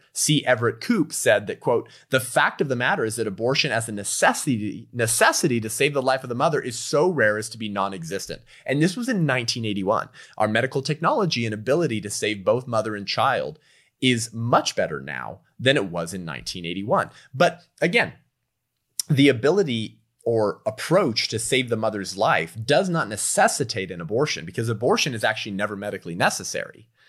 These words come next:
<clears throat> To save the life of the mother in a pregnancy that will take her life if it continues,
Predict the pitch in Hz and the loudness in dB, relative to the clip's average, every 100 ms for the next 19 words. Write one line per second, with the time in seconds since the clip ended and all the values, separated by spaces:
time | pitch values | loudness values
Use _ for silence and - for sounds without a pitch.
0 | _ _ _ _ _ - 160 120 - 147 | _ _ _ _ _ 0 0 2 2 2
1 | 117 - 165 202 147 127 131 117 107 117 | 2 2 4 4 2 2 0 -2 -2 0
2 | 135 104 - 110 - 120 131 120 113 98 | 2 0 -2 -6 -2 -2 -2 -4 -6 -4
3 | 87 101 120 - 120 - 104 104 113 101 | -4 -2 -2 0 -4 -2 0 0 0 -4
4 | 101 85 82 127 175 123 67 65 113 | -8 -8 -6 -2 -2 -2 -6 -12 -14